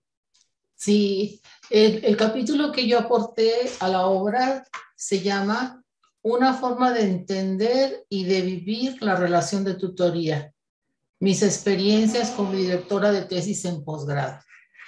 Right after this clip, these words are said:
Y quiero responder muy brevemente a la pregunta que nos planteas. ¿Qué me supuso? ¿Qué me demandó? ¿Qué me significó escribir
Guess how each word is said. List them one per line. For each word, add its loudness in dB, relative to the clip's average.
Y -2
quiero 8
responder 2
muy 6
brevemente 2
a -2
la 0
pregunta -2
que -6
nos -4
planteas. -2
¿Qué 0
me 0
supuso? -4
¿Qué -2
me -2
demandó? 0
¿Qué 0
me -2
significó -2
escribir 0